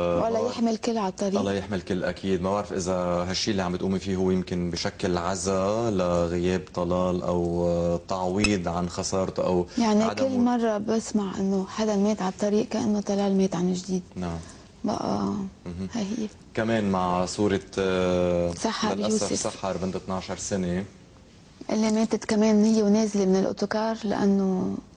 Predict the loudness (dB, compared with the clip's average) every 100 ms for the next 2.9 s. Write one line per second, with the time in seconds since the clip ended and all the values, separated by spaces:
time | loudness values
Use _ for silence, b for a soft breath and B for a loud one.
0 | -6 -4 -2 -2 -2 0 -2 -2 -2 -4
1 | -10 -10 -10 -10 -10 -14 -20 -20 -20 -20
2 | -18 B B 0 2 2 2 0 -2